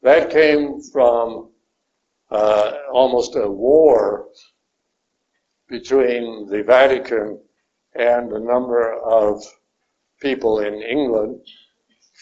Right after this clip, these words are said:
and it was sort of a prelude to the break of Henry the eighth, which came later.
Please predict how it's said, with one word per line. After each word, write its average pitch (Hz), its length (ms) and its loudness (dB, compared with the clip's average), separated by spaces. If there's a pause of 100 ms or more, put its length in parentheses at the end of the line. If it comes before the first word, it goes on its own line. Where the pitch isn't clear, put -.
and 104 120 -6
it 104 80 -4
was 101 120 -8
sort 127 220 2
of - 100 -12
a 101 60 -2
prelude 117 760 -4
to 113 120 -10
the 98 140 -8
break 107 320 -2 (540)
of 107 140 -6
Henry 98 380 -6
the 101 180 -6
eighth, 113 300 -2
which 98 200 -12
came 95 240 -8
later. 95 480 -4